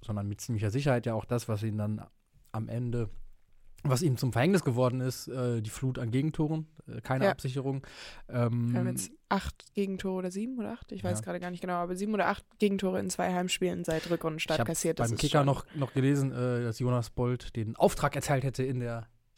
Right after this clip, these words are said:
Speaker 1: Winterpause, dass er den Schnitt an Gegentoren, äh, doch bitte senkt. Und, äh,
Speaker 2: Ja.
Speaker 1: seitdem ist er, glaub ich, von eins Komma drei auf zwei Komma zwei fünf oder so gestiegen. Äh, das ist natürlich zu viel.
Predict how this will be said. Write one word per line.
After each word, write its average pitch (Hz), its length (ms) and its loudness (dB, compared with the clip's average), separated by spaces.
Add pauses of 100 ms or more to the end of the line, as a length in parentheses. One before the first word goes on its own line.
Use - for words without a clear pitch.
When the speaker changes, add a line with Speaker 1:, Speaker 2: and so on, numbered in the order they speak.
Speaker 1:
Winterpause, 120 680 0
dass 110 200 -4
er 113 80 -2
den 104 240 -4 (200)
Schnitt - 360 4
an 131 160 2
Gegentoren, 120 580 2
äh, 110 220 -2
doch 104 120 -2
bitte - 220 0
senkt. 123 400 2
Und, 110 240 -6
äh, 107 200 -8
Speaker 2:
Ja. 107 40 -4
Speaker 1:
seitdem 113 320 -2
ist 107 80 -6
er, 104 140 -4
glaub 107 140 -4
ich, - 60 -8
von 110 120 -8
eins 117 180 -4
Komma 107 180 -2
drei 107 200 -2
auf 104 180 -6 (240)
zwei 226 200 0
Komma 127 220 2
zwei 127 200 0
fünf 190 240 6
oder 170 120 8
so 147 140 6
gestiegen. 202 460 4 (500)
Äh, 139 420 8 (300)
das - 320 0
ist 151 280 -2
natürlich 139 340 4
zu 120 100 -2
viel. 104 260 -4